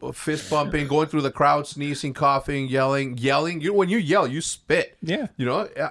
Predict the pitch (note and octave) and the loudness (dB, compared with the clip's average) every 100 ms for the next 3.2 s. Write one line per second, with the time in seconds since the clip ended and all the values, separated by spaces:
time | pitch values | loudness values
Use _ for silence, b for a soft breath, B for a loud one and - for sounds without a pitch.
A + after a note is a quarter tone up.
0 | D3 D#3 C#3 C3+ D#3 D3+ - D3 D#3 C3 | -2 -2 -2 -4 -4 -6 -6 -4 0 0
1 | A2 G2+ _ _ _ _ B2+ A#2 G#2+ G#2+ | 0 -2 _ _ _ _ -4 -2 -2 -2
2 | G#2+ A2+ C3 C#3+ D#3 D3+ D3+ D3 B2+ A2+ | 0 0 0 0 -2 -2 -2 -2 -2 -2
3 | B2 | -4